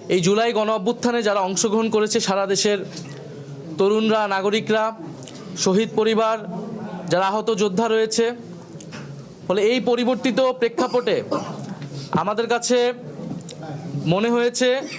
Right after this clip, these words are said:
আমরা দলীয় ফোরামে আলোচনা করেছি যে আমাদের এই মুহূর্তে এই নির্বাচন সুষ্ঠুভাবে সম্পন্ন করার জন্য,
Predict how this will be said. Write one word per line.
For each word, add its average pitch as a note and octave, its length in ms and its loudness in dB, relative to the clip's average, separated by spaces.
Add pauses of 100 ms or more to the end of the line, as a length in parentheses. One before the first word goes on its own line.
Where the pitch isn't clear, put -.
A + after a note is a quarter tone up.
আমরা F3 220 0
দলীয় G3+ 240 4
ফোরামে A3+ 280 2
আলোচনা G#3+ 340 0
করেছি A3+ 320 2
যে G#3 80 4
আমাদের G3 300 2
এই G3+ 180 2
মুহূর্তে A3+ 520 2 (800)
এই G#3+ 180 4
নির্বাচন A#3 540 2
সুষ্ঠুভাবে A#3 760 2 (580)
সম্পন্ন G#3+ 500 0
করার A3+ 260 2
জন্য, A#3 420 2